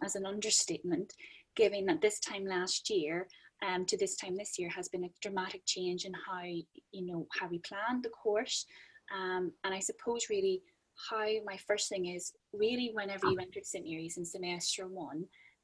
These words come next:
kind of what did you find? What was life like whenever you joined Saint Mary's?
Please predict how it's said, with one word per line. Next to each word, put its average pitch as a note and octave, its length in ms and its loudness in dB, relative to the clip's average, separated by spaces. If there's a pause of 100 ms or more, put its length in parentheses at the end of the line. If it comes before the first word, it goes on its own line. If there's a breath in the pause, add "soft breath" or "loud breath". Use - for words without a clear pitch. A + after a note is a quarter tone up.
kind A3 140 -2
of A3 140 -2
what B3 260 2
did B3 160 -6
you G#3 140 -6 (120)
find? F3+ 320 0
What A#3+ 160 -2
was A#3 200 -2
life G3 280 2
like F3+ 220 2 (440 soft breath)
whenever F#3 240 0
you F3 160 0
joined F#3 360 2
Saint - 180 -6
Mary's? F3+ 540 -2